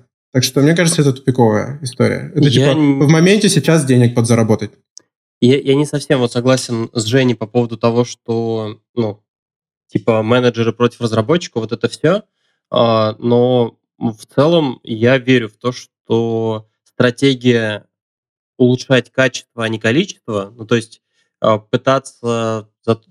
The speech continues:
Speaker 2: ну, ту же самую работу делать более качественно, прокачивать,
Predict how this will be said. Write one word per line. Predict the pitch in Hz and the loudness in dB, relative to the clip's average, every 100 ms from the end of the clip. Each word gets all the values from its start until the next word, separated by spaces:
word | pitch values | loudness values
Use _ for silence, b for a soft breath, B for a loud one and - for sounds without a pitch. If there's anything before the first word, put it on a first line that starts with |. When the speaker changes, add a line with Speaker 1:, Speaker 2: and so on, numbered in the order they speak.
| _ | _
Speaker 2:
ну, | 123 107 | -2 -2
ту | - 117 | -4 -6
же | 117 | -4
самую | 127 120 117 113 110 - | -4 -2 -2 -4 -8 -8
работу | - 113 117 120 - 104 101 _ _ _ _ _ _ - | -4 -2 0 -2 -2 -12 -20 _ _ _ _ _ _ -2
делать | 117 113 104 | 0 0 -2
более | 117 120 110 | 0 0 0
качественно, | 120 113 - - 110 107 | -2 -4 -6 -12 -10 -6
прокачивать, | - 104 117 - 113 107 - | -6 -2 -4 -4 -10 -12 -12